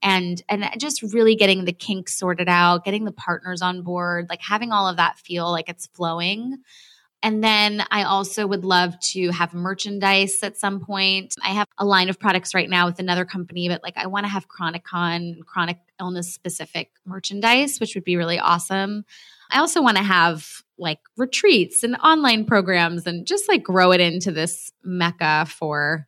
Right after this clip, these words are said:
you know, people who are dealing with chronic illness and also people who are loving people with a chronic illness or treating people with a chronic illness. I think probably the thing that sticks out to me the most out of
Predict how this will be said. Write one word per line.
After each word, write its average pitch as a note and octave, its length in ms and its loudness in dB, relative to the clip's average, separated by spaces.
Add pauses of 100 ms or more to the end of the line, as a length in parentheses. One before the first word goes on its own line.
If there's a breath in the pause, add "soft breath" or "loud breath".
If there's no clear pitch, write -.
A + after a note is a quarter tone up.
(100)
you G3 80 -4
know, E3 120 0
people F#3 360 -4
who F3 100 -2
are D#3 140 -2
dealing D#3 280 -6
with D#3 140 -6
chronic D3+ 340 -6
illness E3+ 520 -4
and A3 120 0
also A#3 240 2
people F#3+ 260 -4
who F3 100 -2
are D#3+ 160 0
loving E3+ 440 0
people F3 300 -4
with D#3 140 -2
a - 20 -4
chronic D#3+ 380 -4
illness D#3 280 -10
or D3+ 60 -12
treating D3 380 -14
people F#3 260 -8
with F#3 140 -6
a G3 40 -8
chronic G3 380 -6
illness. A3 480 -6 (100)
I E4 180 -2
think C5 280 -10
probably A#3 540 2
the A#3 100 -2
thing G#3+ 200 -2
that G3+ 140 -2
sticks G3 240 -6
out F3+ 160 2
to G3+ 120 -6
me F3+ 80 -4
the E3 80 -6
most E3 420 -4
out G3+ 120 0
of F3+ 100 -2